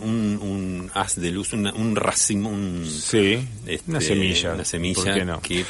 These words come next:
Speaker 1: puede
Speaker 2: Hoy te-,
Speaker 1: germinar en
Speaker 2: hoy está ausente Fabi Rodríguez, que, eh, del núcleo fundador de Modo Viernes ocuparía lo que en la primera junta del Cabildo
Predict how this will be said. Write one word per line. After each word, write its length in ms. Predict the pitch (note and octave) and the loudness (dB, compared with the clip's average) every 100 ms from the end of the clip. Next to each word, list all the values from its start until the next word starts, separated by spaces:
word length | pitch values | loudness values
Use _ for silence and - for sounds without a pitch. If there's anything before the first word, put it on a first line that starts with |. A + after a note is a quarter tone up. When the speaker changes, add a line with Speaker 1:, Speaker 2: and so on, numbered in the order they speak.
| - | 2
Speaker 1:
puede 140 | F#2+ F2+ | 4 4
Speaker 2:
Hoy 0 | |
te-, 40 | |
Speaker 1:
germinar 680 | - E2 E2 F2+ F2+ F#2 - | 4 4 6 6 6 4 2
en 600 | E2 D#2 D2+ D2 C#2 C#2 - | -6 -6 -6 -10 -12 -6 4
Speaker 2:
hoy 160 | F#3 | 6
está 200 | F3+ - | 6 6
ausente 440 | F3 E3 E3+ D#3 C#3 | 4 6 2 4 2
Fabi 220 | C#3 C#3 | 4 4
Rodríguez, 460 | C3+ D3 E3 E3 C3+ | 6 8 8 6 4
que, 680 | - A2 A#2 F2 G2+ G2+ F#2+ | 2 4 4 0 0 2 0
eh, 40 | |
del 760 | F#2 F#2 F2+ F2+ F2+ F2+ F#2 | 0 0 0 0 -2 0 4
núcleo 340 | A2+ E3 D3+ B2+ | 6 6 6 4
fundador 760 | - G#2+ G2+ G2+ A#2 C3+ B2 | 4 2 6 6 8 8 8
de 100 | A2 | 6
Modo 280 | G#2 A2+ A#2 | 4 6 6
Viernes 500 | A#2 B2 B2+ B2+ - - | 8 6 6 2 -2 -8
ocuparía 840 | F2 G2 F2 G2 A2 A#2+ C3 B2+ | -6 -4 0 4 6 8 6 2
lo 300 | G2+ F#2+ G2 | -6 -4 -4
que 160 | - G2 | -2 -2
en 120 | F#2 | 0
la 100 | F#2 | -2
primera 380 | F2 G2+ A#2+ A#2 | 0 4 6 6
junta 480 | - B2 A#2+ G#2 G2 | 4 2 4 2 2
del 460 | F#2 F2 E2+ E2+ E2 | 2 -2 -4 -6 -4
Cabildo 640 | F#2 G#2 A2 G#2+ A#2+ | 2 4 6 6 6